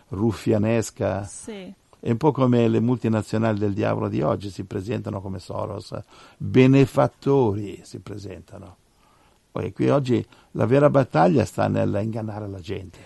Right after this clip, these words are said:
Speaker 2: Sì.
Speaker 1: Chi inganna di più diventa un ricco multinazionalista, qu-, quasi in tutti i casi.
Speaker 2: Quindi deve gio-, giocare questo doppio gioco per essere accettato in Europa?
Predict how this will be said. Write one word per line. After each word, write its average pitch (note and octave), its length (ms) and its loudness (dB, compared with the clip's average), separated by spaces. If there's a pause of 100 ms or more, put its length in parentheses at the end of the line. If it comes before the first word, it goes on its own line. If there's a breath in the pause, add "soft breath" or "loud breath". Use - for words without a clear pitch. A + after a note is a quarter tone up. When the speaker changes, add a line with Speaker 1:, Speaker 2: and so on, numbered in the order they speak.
(180 loud breath)
Speaker 2:
Sì. F3+ 380 -12
Speaker 1:
Chi D3+ 180 10
inganna B2 580 4
di A#2+ 180 0
più A2+ 440 2 (440)
diventa G#2 540 -2
un F#2 60 -2
ricco G2+ 280 -4
multinazionalista, G2+ 1120 -10 (340 loud breath)
qu-, - 220 -18 (180)
quasi A2+ 280 -4
in G2+ 60 -4
tutti G2+ 260 -8
i - 40 -8
casi. - 400 -14 (1300)
Speaker 2:
Quindi A3 240 -6
deve A#3 240 -2
gio-, A3+ 200 -2
giocare A3 480 -4
questo G#3+ 280 -4
doppio G#3 400 -4
gioco A3+ 340 -2
per F#3+ 140 -4
essere G3+ 260 -6
accettato G3 480 -8
in F#3+ 60 -10
Europa? F3+ 520 -6